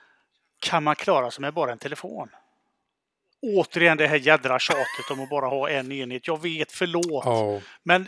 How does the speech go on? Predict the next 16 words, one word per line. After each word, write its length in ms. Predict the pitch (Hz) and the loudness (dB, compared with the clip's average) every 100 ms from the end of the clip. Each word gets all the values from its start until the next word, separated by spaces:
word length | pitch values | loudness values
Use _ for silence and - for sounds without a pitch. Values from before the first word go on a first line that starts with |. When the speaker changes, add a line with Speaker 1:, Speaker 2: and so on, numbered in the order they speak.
| - | -10
Speaker 1:
det 160 | 185 190 | -6 -4
betyder 520 | 185 - 254 196 170 | -4 -4 -4 -4 -4
mycket 380 | 214 - - 247 | -6 -6 -6 -6
för 60 | 254 | 0
mig. 380 | 156 113 - _ _ _ _ _ _ _ _ - - - - - - | 0 0 -14 _ _ _ _ _ _ _ _ -16 -16 -16 -20 -20 -14
Speaker 2:
Jag 600 | 117 180 208 247 202 - | 0 8 10 10 6 0
tror 400 | 180 160 104 104 | 2 4 2 -2
ju 140 | 135 | -6
mer 340 | 147 131 107 104 | -4 -8 -8 -10
på, 340 | - 120 127 | -8 -6 -4
om 220 | 135 139 | -4 -4
du 120 | 143 151 | -2 -2
ska 160 | - | 0
ha 220 | 139 135 - | 0 0 2
en 260 | 202 185 | 2 2
enhet, 680 | 165 104 101 107 165 - - | -4 -6 -8 -6 -6 -8 -20